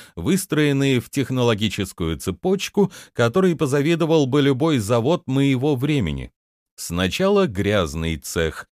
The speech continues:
две муфельные печи с хитроумной системой вытяжки, наковальни, тиски. Здесь металл будет кричать и покоряться. Дальше мокрый цех для гранильных станков,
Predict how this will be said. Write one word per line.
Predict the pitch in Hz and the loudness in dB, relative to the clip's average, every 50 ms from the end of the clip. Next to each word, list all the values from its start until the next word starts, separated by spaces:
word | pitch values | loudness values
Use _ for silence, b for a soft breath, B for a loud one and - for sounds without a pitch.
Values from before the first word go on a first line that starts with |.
| _ _ _ - | _ _ _ -16
две | 78 80 85 101 104 | -12 -6 -4 -2 -2
муфельные | 104 107 104 98 - 104 92 90 87 90 90 90 90 | 0 -2 -2 -2 -2 -4 -2 -2 0 0 0 0 -2
печи | 82 - 147 170 180 - - 190 185 | -2 -2 -4 -4 -2 -2 -2 -2 -2
с | 165 - - | -2 -4 -8
хитроумной | - - 98 87 - 87 87 92 110 107 95 95 92 92 87 | -6 -4 -4 -4 -2 -2 -2 0 0 0 0 0 0 0 -2
системой | - - 101 87 - - 95 85 82 82 82 80 | -4 -6 -6 -8 -6 -4 -4 -4 -2 -2 -4 -4
вытяжки, | 76 92 98 98 - 160 143 - - - 185 175 B B B B B - | -2 -4 -4 -2 -4 -4 -6 -6 -4 -2 -4 -4 B B B B B -2
наковальни, | - 180 - - 185 - 85 87 87 95 110 120 123 135 139 143 143 - _ _ _ | -2 -2 2 2 2 2 4 2 2 2 2 2 0 0 0 -2 -2 -4 _ _ _
тиски. | - - 170 147 - - - - 78 69 60 - _ _ _ _ _ _ _ _ _ - | -6 -4 -4 -4 -4 -6 -12 -12 -12 -12 -12 -14 _ _ _ _ _ _ _ _ _ -6
Здесь | 92 82 78 92 143 135 - - | -6 -6 -2 -2 -2 -2 -2 -2
металл | 95 104 104 95 - 123 117 107 98 | -2 -4 -2 -2 -2 0 0 0 0
будет | 87 107 113 92 107 98 - - | 0 0 0 0 0 -2 -4 -6
кричать | - 98 90 98 92 - - - 147 165 156 131 - - _ _ - | -8 -4 -4 -4 -4 -4 -4 -4 -2 -2 -2 -4 -6 -16 _ _ -6
и | 123 127 | -6 -6
покоряться. | 120 - 127 120 - 135 127 117 107 85 73 69 - - - - 71 62 - _ _ _ _ _ - | -4 -4 -6 -4 -4 -4 -2 -2 0 -2 -2 -4 -8 -14 -12 -12 -12 -14 -14 _ _ _ _ _ -14
Дальше | 73 71 92 85 87 101 92 - - 175 160 B B B B B | -6 -2 -2 0 0 -2 -4 -4 -2 -2 -4 B B B B B
мокрый | - 85 95 107 113 110 98 - - 85 87 85 82 78 | -4 -2 2 2 4 2 2 0 -2 -4 -2 -2 -4 -4
цех | - - - 160 180 165 - - - | -6 -4 -2 -2 -2 -2 -4 -8 -12
для | - 82 85 101 107 123 110 | -12 -8 -4 -2 -2 0 0
гранильных | 98 104 101 92 90 98 101 95 87 87 82 78 | 2 2 2 2 2 0 0 0 0 -2 -4 -6
станков, | - - - 80 76 76 71 65 - 98 120 160 160 - - | -8 -8 -6 -6 -6 -6 -8 -6 -4 -2 0 0 -2 -4 -8